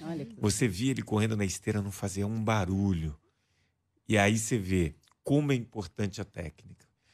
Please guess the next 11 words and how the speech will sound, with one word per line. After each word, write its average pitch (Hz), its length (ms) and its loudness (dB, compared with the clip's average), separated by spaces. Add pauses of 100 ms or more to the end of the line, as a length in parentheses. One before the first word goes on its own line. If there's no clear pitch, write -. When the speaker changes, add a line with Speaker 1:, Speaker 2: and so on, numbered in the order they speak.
(220)
Speaker 2:
Às 87 220 0
vezes, 113 400 2
a 101 40 2
pessoa 107 360 0
nem 139 220 0
tem 135 240 2
um 127 100 -4
condicionamento 95 800 -2
cardiorrespiratório 85 960 -2
tão 104 260 -2
bom, 95 340 0